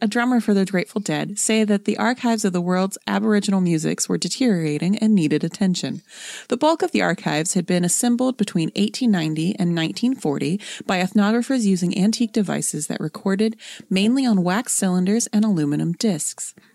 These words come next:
Many of the recordings had not been played for a number of years and had grown so fragile that the pressure of a stylus might destroy them. Anything you can embed sound in, you can scratch, crease,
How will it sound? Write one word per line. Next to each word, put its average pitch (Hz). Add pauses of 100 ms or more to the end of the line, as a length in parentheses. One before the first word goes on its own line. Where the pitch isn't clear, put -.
(120)
Many 214
of 277
the 311
recordings 175
had 160
not 147
been 156
played 170
for 160
a -
number 156
of 220
years 175 (260)
and 196
had 185
grown 185
so 254
fragile -
that 175
the -
pressure 220
of 185
a 180
stylus 156
might 160
destroy 185
them. 143 (920)
Anything 302
you 185
can 190
embed 170 (140)
sound 208
in, 156
you 185
can 165
scratch, - (140)
crease, 180